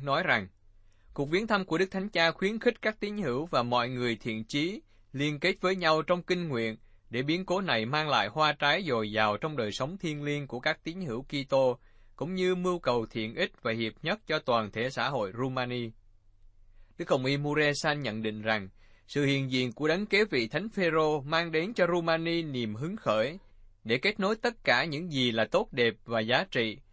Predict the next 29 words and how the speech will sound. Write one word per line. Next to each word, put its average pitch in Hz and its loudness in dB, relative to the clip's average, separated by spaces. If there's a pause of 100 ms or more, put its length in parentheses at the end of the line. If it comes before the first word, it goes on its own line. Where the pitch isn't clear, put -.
(100)
hầu 127 2
mưu 165 0
ích 214 2
cho 135 4
đất 147 0
nước. 170 -2 (760)
Chúng 180 -6
ta 156 2
có 170 0
thể 147 2
tìm 123 -2
lại 117 0
ý 160 -6
chí 180 -2
đối 190 2
thoại 117 2
giữa 120 -2
các 180 -2
giáo 160 2
hội 123 0
Kitô 147 0 (360)
dựa 131 0
trên 185 -2
việc 143 -2
tôn 185 4
trọng 123 2
sự 117 -6
khác 190 -2
biệt, 120 0